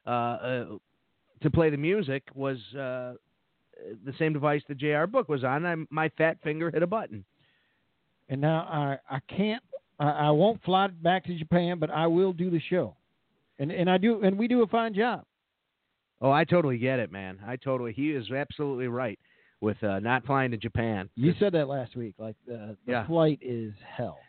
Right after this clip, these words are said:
Speaker 1: Greatest trip ever, but w-, that flight is hell.
Speaker 2: Yeah, man.
Speaker 1: Absolutely.
Speaker 2: Hey, we're live at the Sports Attic. We're back. I think this is, like, our, uh, twenty-first, twenty-second episode, somewhere in there.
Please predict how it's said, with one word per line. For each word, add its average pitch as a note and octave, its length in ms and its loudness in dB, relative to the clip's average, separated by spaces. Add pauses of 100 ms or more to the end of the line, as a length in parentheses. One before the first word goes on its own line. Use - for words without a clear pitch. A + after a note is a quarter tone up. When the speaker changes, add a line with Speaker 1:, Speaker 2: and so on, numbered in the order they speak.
(100)
Speaker 1:
Greatest F#3+ 420 2
trip G3 200 2
ever, F3 320 2
but D3 140 0
w-, B2+ 220 -4
that B2 440 -4
flight C3 280 2
is G2 160 -14
hell. G2+ 260 -4 (160)
Speaker 2:
Yeah, G#2 260 -12
man. F2 40 -18 (160)
Speaker 1:
Absolutely. A2 640 -4
Speaker 2:
Hey, C4 360 0
we're A#3+ 200 -6
live C#4 260 -2
at A#3+ 80 -10
the G3+ 80 -16
Sports C4 320 -4
Attic. F3 260 -2 (840)
We're F#3+ 80 -4
back. A3 320 -4 (200)
I D#3+ 60 -8
think C#4+ 240 -12
this G3+ 80 -18
is, F3 60 -14
like, F#3 180 -12
our, G3+ 360 -4
uh, - 20 -4 (100)
twenty-first, A#3 600 -6
twenty-second G3+ 480 -6
episode, G3 440 -6
somewhere D#3 260 -4
in C#3 80 -2
there. C3+ 220 -4